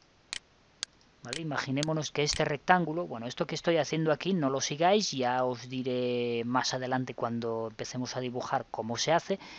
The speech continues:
De momento simplemente esto es para explicároslo. Eh, lo que nos hace el zoom ventana, si os fijáis cuando hacemos zoom ventana, bueno, pues hacemos un rectángulo, ¿no? Un rectángulo que es el que nos va a encuadrar lo que eso.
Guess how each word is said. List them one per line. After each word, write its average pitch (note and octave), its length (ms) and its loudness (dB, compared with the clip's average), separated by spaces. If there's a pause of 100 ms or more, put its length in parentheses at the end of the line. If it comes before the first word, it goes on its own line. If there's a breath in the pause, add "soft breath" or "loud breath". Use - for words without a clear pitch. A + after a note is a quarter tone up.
(320 loud breath)
De C3 100 -2
momento B2 320 0
simplemente C3 560 0
esto B2 200 -6
es - 80 -8
para B2+ 180 0
explicároslo. D3+ 680 0 (800 loud breath)
Eh, D3+ 1000 4
lo D3+ 180 6
que E3+ 80 6
nos E3 160 4
hace G#3+ 180 8
el A3+ 80 6
zoom A3+ 220 8
ventana, G#3 580 8
si - 160 -2
os B2+ 140 -6
fijáis D#3 320 0
cuando D3 220 2
hacemos D3+ 300 -2
zoom E3 160 -2
ventana, F3+ 360 6
bueno, E3 180 2
pues C3+ 200 -2
hacemos D3+ 420 -2
un C3 80 2
rectángulo, C3+ 600 2
¿no? F3 140 4
Un A#3 180 4
rectángulo G3 560 4
que D#3+ 100 -2
es - 100 4
el D3 80 0
que D#3+ 100 0
nos C#3 240 0
va D3+ 120 6
a F3 60 6
encuadrar D3 540 4
lo D#3+ 120 2
que B2 140 -4
eso. - 200 -6